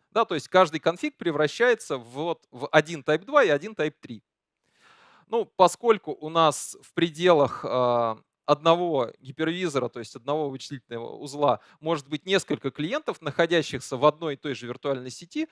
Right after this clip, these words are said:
то у них Type три анонсы будут одинаковые, вот абсолютно одинаковые. Мы их, соответственно, просто лишние схлопываем, да, чтобы, э, их не засовывать. Ну, а потом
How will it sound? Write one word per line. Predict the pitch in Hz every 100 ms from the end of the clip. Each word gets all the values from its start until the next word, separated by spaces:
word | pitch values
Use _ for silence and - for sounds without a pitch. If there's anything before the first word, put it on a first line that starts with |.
| _ _
то | 170
у | 135
них | 185 277
Type | - 160 -
три | 175
анонсы | 156 208 302 147
будут | 170 196
одинаковые, | 135 135 156 131 - -
вот | 101 -
абсолютно | - 151 151 131 117
одинаковые. | 110 120 117 - 110 107
Мы | 240 294
их, | -
соответственно, | 147 175 180 147
просто | 127 196 - 151
лишние | 214 - 165
схлопываем, | - 160 143 120 110 - _ _ _ _ -
да, | 226
чтобы, | - 160 135 127 -
э, | 120 120 120
их | - 151 -
не | 139
засовывать. | 127 131 135 110 110
Ну, | 254
а | 254
потом | 156 - 220